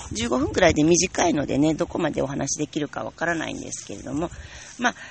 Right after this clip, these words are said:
あの、そういうことよりもね、あのね、分校の雰囲気がね、すごくいいんですよ。もうそれこそね、インスタ映えって流行ってますけど、インスタ映えするとかしないとかいう言葉が流行ってますけどね。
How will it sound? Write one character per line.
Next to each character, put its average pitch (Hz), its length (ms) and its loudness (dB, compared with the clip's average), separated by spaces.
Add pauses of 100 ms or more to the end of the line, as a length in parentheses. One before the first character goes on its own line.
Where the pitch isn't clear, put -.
(200)
あ 202 40 -2
の、 190 320 -2 (200)
そ 247 180 0
う - 20 2
い 269 40 -2
う 277 40 -8
こ 359 140 -4
と 427 120 -6
よ 349 160 2
り 196 100 0
も 165 140 2
ね、 160 320 4 (240)
あ 196 120 -2
の 269 180 2
ね、 269 200 2
分 226 300 0
校 285 280 2
の 277 140 4
雰 262 220 2
囲 302 220 8
気 220 160 -4
が 175 140 2
ね、 165 120 0
す 160 220 -2
ご 165 180 0
く - 240 -2
い 247 140 6
い - 20 2
ん 214 120 2
で 175 120 2
す - 180 -4
よ。 135 80 2 (1040)
も 175 60 -6
う 175 40 0
そ 214 120 0
れ 233 100 0
こ 302 140 0
そ 185 160 2
ね、 147 100 0
イ 202 140 0
ン 240 80 2
ス - 120 2
タ 254 140 4 (200)
映 240 40 4
え - 40 2
っ - 20 -16
て - 340 -2 (280)
流 196 80 0
行 196 60 4
っ 196 40 0
て - 120 -6
ま 165 120 -2
す - 100 8
け 135 60 -8
ど、 123 120 -4
イ 180 120 0
ン 208 60 2
ス - 80 2
タ 208 220 6
映 202 40 6
え - 20 -2
す 196 180 -2
る 185 120 -2
と 156 100 -2
か - 100 -4
し - 160 -2
な 160 120 4
い 147 40 2
と 135 120 -2
か 135 100 0
い 120 60 0
う 123 60 0
言 - 720 -4
葉 147 80 2
が 131 160 -2
流 180 100 2
行 185 60 6
っ 170 80 -2
て 131 120 -4
ま 117 120 -6
す - 240 -6
け 117 60 -12
ど 120 80 -10
ね。 151 120 0